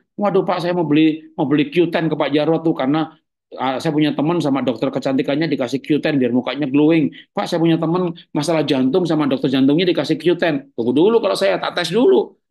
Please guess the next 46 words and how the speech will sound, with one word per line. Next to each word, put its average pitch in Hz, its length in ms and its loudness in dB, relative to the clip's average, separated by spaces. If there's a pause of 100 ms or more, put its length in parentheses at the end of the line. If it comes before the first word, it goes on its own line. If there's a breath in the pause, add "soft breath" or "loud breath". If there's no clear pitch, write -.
Begitu 131 240 0
tes 190 160 -2
kurang 160 160 -2
Q 165 160 0
ten, 151 240 -2
oke, 113 400 -2
silakan 107 400 -6
beli 95 80 -6
Q 90 160 -8
ten. 92 400 -6 (320)
Tak - 160 -6
tes 233 240 -2
nggak 190 160 -2
kurang 214 160 2
Q 226 160 0
ten. 185 400 -2 (560)
Jadi 156 400 -4
ngetes 147 400 -4
saya 135 240 -2
dua 113 160 0
belas 113 160 -4
Oktober 113 400 -4
nanti 160 320 -2
termasuk 107 400 -6
kurang 107 240 -6
Q 92 160 -6
ten 127 160 -6
apa 131 160 -6
tidak. 139 400 -4 (680)
Anda 160 160 0
mau 151 80 0
tes 139 160 -2
ke 139 80 -4
rumah 120 160 -2
sakit, - 480 -8
tes 123 160 -4
aja 165 160 -2
enam 120 160 -6
ratus 104 240 -6
ribu. 90 240 -6 (800)
Anda 127 160 -2
tes 156 160 -6
sama 113 240 -6
saya 135 80 -2
seratus 104 320 -8
ribu, 101 480 -4